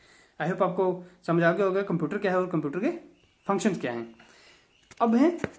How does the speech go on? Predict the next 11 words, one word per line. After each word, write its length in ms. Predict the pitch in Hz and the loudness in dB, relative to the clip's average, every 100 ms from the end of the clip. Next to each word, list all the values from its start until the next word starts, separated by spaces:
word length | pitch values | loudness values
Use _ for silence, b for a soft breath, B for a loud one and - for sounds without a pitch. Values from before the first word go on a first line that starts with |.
| - | -10
कुछ 240 | 240 - 214 | -8 -4 -2
ऑब्जेक्टिव्स 480 | 175 196 220 226 | 0 0 0 0
क्या 120 | 185 175 | 2 0
हैं 120 | 277 | 2
कंप्यूटर 360 | 220 156 - - | 0 -2 -6 -10
के, 120 | - - b b b b _ _ _ _ _ - | -16 -18 b b b b _ _ _ _ _ -4
तो 60 | 175 | 0
देख 140 | 185 | 0
लेते 220 | 190 185 | 0 0
हैं 80 | 165 | 0
ऑब्जेक्टिव। 420 | 160 156 - 262 | 0 -2 -4 -8